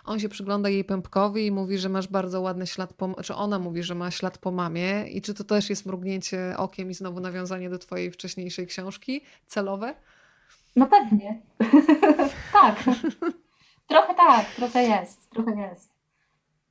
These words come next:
Speaker 1: Drodzy państwo, to jest idealny moment, żeby zadać, e, też pytanie Marcie. Widzę, że tutaj jest sporo pozdrowień z różnych stron świata i komentarzy, które się odnoszą do, do treści rozmowy. Można też, e, zapytać o samo rzemiosło pisania.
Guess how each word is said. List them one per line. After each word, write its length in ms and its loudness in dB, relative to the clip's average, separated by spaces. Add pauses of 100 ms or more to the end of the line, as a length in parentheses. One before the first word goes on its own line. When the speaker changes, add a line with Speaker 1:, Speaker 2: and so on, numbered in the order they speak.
(920)
Speaker 1:
Drodzy 240 -2
państwo, 360 -6
to 80 -6
jest 120 -6
idealny 320 -4
moment, 280 -4
żeby 140 -8
zadać, 560 -4
e, 240 -2
też 220 -10
pytanie 640 -4
Marcie. 520 -6
Widzę, 180 -8
że 80 -10
tutaj 200 -10
jest 100 -8
sporo 260 -6
pozdrowień 440 -6
z 40 -8
różnych 300 -8
stron 240 -8
świata 380 -6
i 60 -6
komentarzy, 460 -6
które 220 -8
się 140 -6
odnoszą 380 -8
do, 220 -4
do 120 -8
treści 320 -10
rozmowy. 500 -4
Można 260 -6
też, 400 -10
e, 140 -6
zapytać 600 -8
o 280 -6
samo 580 -10
rzemiosło 760 -2
pisania. 580 -2